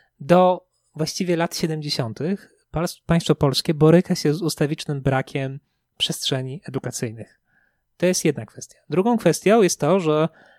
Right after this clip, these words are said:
do lat pięćdziesiątych borykamy się z analfabetyzmem jako masowym zjawiskiem społecznym. Yy, w związku z tym gdzieś musimy sobie gdzieś ustawić to w głowie, że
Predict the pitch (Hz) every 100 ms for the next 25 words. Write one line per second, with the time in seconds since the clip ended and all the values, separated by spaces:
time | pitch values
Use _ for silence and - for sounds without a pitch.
0 | _ _ - 139 170 175 160 151 147 127
1 | 120 165 160 170 170 156 165 175 160 160
2 | 147 - 147 147 147 143 - 131 151 147
3 | 139 147 165 151 - 135 139 143 135 127
4 | - 135 - 123 110 - 123 123 _ _
5 | _ _ _ _ _ _ _ 143 139 139
6 | 139 156 - 151 139 156 180 - 190 -
7 | 165 180 220 196 156 165 - 175 165 160
8 | 156 151 170 - 175 160 - - 185 165
9 | - 151 147 147 143 185 160 151 143